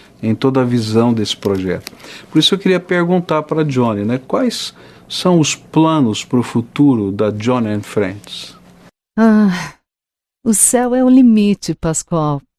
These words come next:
Speaker 2: porque existem muitas formas de alcançar pessoas com deficiência para Cristo. Quando penso em ministério de deficiência,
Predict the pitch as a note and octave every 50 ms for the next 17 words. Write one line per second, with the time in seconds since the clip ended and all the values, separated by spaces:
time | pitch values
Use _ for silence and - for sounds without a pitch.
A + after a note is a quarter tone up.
0 | _ _ _ _ - G3+ F#3+ - _ _ - G#3+ G#3+ G#3+ G#3 - _ _ - G3+
1 | G3 G3 A#3+ B3+ - - C4 B3+ A#3 A3+ A3 A3 A#3 C#4 C#4 - - E3+ - -
2 | - E3+ E3 E3 D#3+ D#3 D3 - E3+ D#3+ - E3+ D#3 - - D#3 - - D#3 C#3+
3 | - - D#3+ D#3 - - - D#3 D3+ D3+ - - C#3 - - D#3 D3 C#3 C3+ -
4 | - A2 - D3 C3+ C3+ - - - C3+ C3 - - - C#3 - _ _ _ _
5 | _ _ _ _ _ _ _ _ _ _ _ _ - A#3 B3+ C4 B3+ C4 A#3+ _
6 | _ - C4 C#4 C#4+ C#4+ B3 - - A3 G#3 G3 F#3 E3+ E3 D#3+ D#3+ F3 E3+ E3
7 | D3+ - - - F3+ F#3 F3+ F3+ D#3+ D3+ E3 - E3+ D#3+ - - D#3+ - - -
8 | D#3+ E3+ F#3 G3+ G3 - - - C3+ G2 -